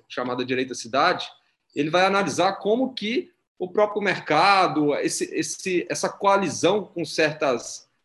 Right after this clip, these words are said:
formas políticas a-, acaba por tentar criar uma cidade legível, sobretudo para o consumo. É uma cidade orientada para os negócios. E, consequentemente, para reproduzir o capital, para direcionar tudo,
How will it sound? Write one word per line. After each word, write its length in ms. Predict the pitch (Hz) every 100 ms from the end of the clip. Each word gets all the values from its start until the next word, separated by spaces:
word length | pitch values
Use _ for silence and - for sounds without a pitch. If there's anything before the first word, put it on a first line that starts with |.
| _ -
formas 340 | 160 165 156
políticas 640 | - 151 151 202 - 143
a-, 60 | 143
acaba 720 | - 123 160 - 180 196 208
por 120 | 202 -
tentar 300 | 190 185 185
criar 280 | 175 175
uma 100 | 175
cidade 400 | 175 156 160 156
legível, 480 | 160 131 160 190 180
sobretudo 600 | - 226 214 196 202 196
para 80 | -
o 20 |
consumo. 640 | - 202 - 190 165 113 - _ -
É 40 |
uma 100 | 165
cidade 420 | 170 165 180 175
orientada 440 | 190 190 175 185 185
para 140 | 185
os 80 | 175
negócios. 560 | 196 143 135 127 - - _ _ -
E, 60 |
consequentemente, 920 | 160 226 226 247 247 240 202 175 165
para 160 | - 165
reproduzir 640 | 156 214 220 220 185 139 160
o 80 |
capital, 720 | 156 151 - - - 147 131
para 140 | 135 139
direcionar 960 | 147 180 185 170 165 170 170 170 170 -
tudo, 340 | 208 135